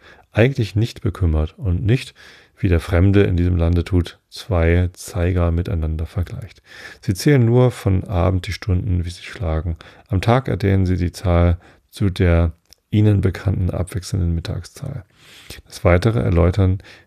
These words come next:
die der Figur beigefügten Anmerkungen. Ja. Und dann kommt hier eine Grafik, Vergleichungskreis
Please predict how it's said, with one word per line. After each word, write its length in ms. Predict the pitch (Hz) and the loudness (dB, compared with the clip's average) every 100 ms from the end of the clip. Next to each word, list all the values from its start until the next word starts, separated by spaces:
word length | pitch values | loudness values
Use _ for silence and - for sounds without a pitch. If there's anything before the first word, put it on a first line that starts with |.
| _ | _
die 80 | - | -2
der 120 | 98 | 0
Figur 540 | 92 95 90 95 101 95 | 0 -2 -2 2 2 2
beigefügten 800 | 90 82 87 - - - 113 110 - | 0 0 0 -4 -6 -2 -2 -2 0
Anmerkungen. 600 | 87 78 73 - - 87 _ _ _ _ _ _ _ _ _ _ - | 2 2 -2 -6 -10 -12 _ _ _ _ _ _ _ _ _ _ -8
Ja. 140 | 131 - _ _ _ _ _ _ _ - | -6 -6 _ _ _ _ _ _ _ -6
Und 120 | 107 | -4
dann 100 | 127 | -4
kommt 200 | - 92 | -2 -2
hier 140 | - - | -2 -2
eine 140 | 95 | -2
Grafik, 400 | - 92 92 120 | 0 0 2 -2
Vergleichungskreis 1160 | - 95 85 95 - 104 - - 87 117 135 - | -2 0 2 0 -2 -6 -6 -2 2 2 0 -6